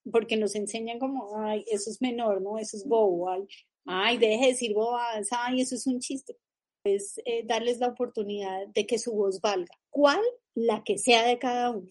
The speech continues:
que sea verdadera, que sea honesta. Que los niños no tienen filtros. Nos vamos llenando de filtros y de etiquetas, y ahora con los medios, peor. Yo sufro por los adolescentes,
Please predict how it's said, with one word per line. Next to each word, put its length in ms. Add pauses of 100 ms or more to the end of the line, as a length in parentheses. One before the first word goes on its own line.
(100)
que 120
sea 200
verdadera, 560
que 120
sea 180
honesta. 400 (480)
Que 140
los 180
niños 300
no 140
tienen 340
filtros. 680 (280)
Nos 340
vamos 320
llenando 360
de 160
filtros 480
y 100
de 80
etiquetas, 680
y 80
ahora 300
con 120
los 200
medios, 640 (100)
peor. 540 (500)
Yo 320
sufro 640
por 200
los 220
adolescentes, 1000